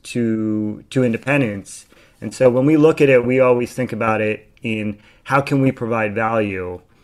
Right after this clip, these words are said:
And our takeaway has been that we always can provide value to our members. And not every member needs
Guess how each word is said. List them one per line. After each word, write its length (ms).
And 120
our 120
takeaway 440
has 140
been 300
that 280
we 120
always 500
can 160
provide 360
value 340
to 200
our 140
members. 480
And 140
not 200
every 200
member 300
needs 600